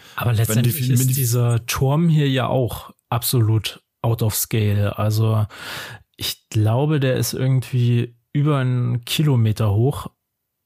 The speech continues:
Speaker 1: oder sogar mehrere Kilometer hoch. Und wenn man da den anderen Turm hier von, äh, Saruman, den, den's halt vor ein paar Jahren schon mal gab,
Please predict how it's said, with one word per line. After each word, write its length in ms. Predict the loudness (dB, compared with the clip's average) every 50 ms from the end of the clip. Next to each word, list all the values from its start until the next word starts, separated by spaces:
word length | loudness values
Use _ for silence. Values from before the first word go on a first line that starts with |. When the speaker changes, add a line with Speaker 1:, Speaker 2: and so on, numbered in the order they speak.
| _ _ _ _ _ _ -4
Speaker 1:
oder 220 | 0 2 2 2 2
sogar 400 | 2 2 2 2 2 2 2 4
mehrere 480 | 4 4 4 4 2 2 2 2 0
Kilometer 580 | -2 0 0 2 4 4 4 2 2 2 2 2
hoch. 340 | 2 2 2 0 -2 -4 -8
Und 300 | -8 -4 0 0 2 2
wenn 120 | 2 2
man 180 | 4 4 4 4
da 160 | 2 2 2
den 400 | 2 2 4 4 4 4 4 2
anderen 600 | 2 2 2 2 4 4 2 2 2 0 0 -2
Turm 400 | -2 0 2 2 4 4 4 2
hier 420 | 2 0 0 0 2 4 4 2 0
von, 560 | -2 -4 -2 0 0 2 2 2 2 2 0
äh, 1600 | 0 0 0 0 0 2 2 2 2 2 2 0 0 0 0 0 -2 -2 -2 -2 -2 -2 -2 -2 -2 -2 -2 -2 -2 -2 -2 -2
Saruman, 600 | 0 0 0 0 2 0 2 2 2 2 0 0 -2 -6 -14 -14 -12 -12 -14 -14 -16 -20 -20 _ _ -2
den, 300 | 0 2 2 2 0 -2
den's 420 | -4 -6 -2 0 2 2 4 4 2
halt 180 | 0 0 -2
vor 160 | -2 0 2
ein 60 | 2 2
paar 120 | 2 2
Jahren 220 | 0 0 0 0
schon 160 | 0 0 0 0
mal 160 | 2 0 2
gab, 280 | 0 0 0 -2 -6